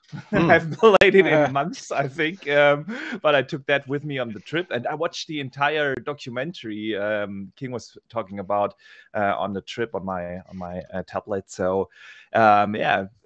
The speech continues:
Speaker 1: that was really, really well done. Um, the production quality, by the way, is awesome of this, uh, documentary. It's really well put together. Um, I like, I really like the inside. Um, yeah, good stuff. So that's basically what I've been up to.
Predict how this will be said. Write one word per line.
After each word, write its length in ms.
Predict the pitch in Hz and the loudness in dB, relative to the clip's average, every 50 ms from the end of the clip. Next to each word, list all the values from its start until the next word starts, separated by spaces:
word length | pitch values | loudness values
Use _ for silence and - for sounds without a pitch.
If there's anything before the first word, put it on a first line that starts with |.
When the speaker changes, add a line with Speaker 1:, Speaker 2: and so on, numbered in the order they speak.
| - - _ _ | -20 -20 _ _
Speaker 1:
that 140 | - 127 120 | 0 0 2
was 280 | 110 131 120 - - - | 2 0 -2 -2 -6 -14
really, 380 | 104 104 113 127 123 107 107 98 | -8 -4 -2 -2 0 0 -2 -4
really 260 | 98 101 101 95 95 92 | -4 -4 -4 -4 -4 -6
well 260 | 87 92 90 92 92 | -6 -6 -6 -6 -6
done. 340 | 90 90 90 90 92 92 - - | -6 -6 -6 -8 -10 -12 -12 -8
Um, 600 | - 104 101 101 101 104 101 101 101 98 98 98 101 - _ _ - | -4 -2 0 2 2 2 0 -2 -4 -6 -8 -10 -12 -16 _ _ -20
the 60 | - | -16
production 580 | - 113 113 - - 135 - - - - 139 - | -12 -12 -6 -2 -2 -2 -2 -4 -10 -10 -10 -10
quality, 380 | - - 110 107 110 95 - 92 | -6 -6 -4 -4 -6 -8 -10 -8
by 140 | 95 95 | -6 -6
the 100 | 98 95 | -6 -6
way, 120 | 90 92 90 | -8 -10 -10
is 220 | 92 95 - - _ - | -12 -14 -16 -16 _ -8
awesome 380 | 113 113 113 113 - 98 90 90 | -6 -6 -6 -6 -8 -14 -14 -14
of 100 | 87 _ | -14 _
this, 220 | - 98 92 - - - | -12 -12 -12 -12 -12 -10
uh, 100 | 107 98 95 | -10 -8 -8
documentary. 560 | - 101 - - - 92 92 92 90 - 90 82 | -10 -12 -12 -12 -12 -12 -12 -12 -14 -14 -14 -16
It's 240 | 85 - - - - _ | -16 -16 -18 -20 -18 _
really 400 | 104 101 101 113 143 156 131 117 | -12 -6 -2 0 0 2 2 2
well 240 | 107 107 110 110 113 | 2 2 2 0 0
put 240 | - - 110 - - | -4 -6 -14 -14 -14
together. 480 | - - - 110 110 110 110 110 - _ - | -10 -4 0 0 2 2 2 0 -2 _ -4
Um, 480 | 104 104 104 104 104 101 98 101 98 _ _ _ _ _ _ - | -4 -2 0 0 0 0 -2 -6 -10 _ _ _ _ _ _ 0
I 80 | - | 2
like, 300 | 117 117 117 131 120 _ - | 4 4 4 2 0 _ -6
I 160 | - 117 113 113 | -4 -2 -2 -2
really 280 | 113 113 131 139 139 | -2 -2 -2 -2 -2
like 220 | 117 120 120 113 - | 0 -2 -2 -4 -6
the 140 | - 101 101 | -8 -8 -8
inside. 560 | 123 131 135 - 147 127 123 120 120 - _ _ _ _ - - - - - _ _ - - | -8 -8 -6 -2 0 0 0 0 -2 -6 _ _ _ _ -20 -20 -20 -20 -20 _ _ -8 -4
Um, 720 | 95 95 95 95 95 95 95 95 92 92 95 95 95 90 _ _ _ _ _ _ _ _ _ | -2 -2 0 -2 -2 -2 -2 -4 -4 -4 -4 -6 -8 -10 _ _ _ _ _ _ _ _ _
yeah, 260 | - 123 131 123 101 - - _ | -2 0 0 0 0 -2 -8 _
good 160 | - 143 139 | -4 -4 -4
stuff. 480 | - - - 143 131 - - - - - - | -4 -2 0 0 0 0 -2 -8 -20 -20 -14
So 400 | - - 101 98 98 98 95 98 _ _ _ _ - | -8 -6 -4 -2 -2 -2 -4 -6 _ _ _ _ -10
that's 160 | 110 110 - | -10 -10 -8
basically 320 | - 127 120 113 120 104 | -6 -8 -8 -8 -8 -8
what 100 | 107 110 | -6 -4
I've 240 | 110 110 117 - _ | -2 -2 -4 -6 _
been 100 | - 92 | -14 -12
up 140 | - - - - | -12 -14 -16 -16
to. 180 | - 107 - | -16 -16 -16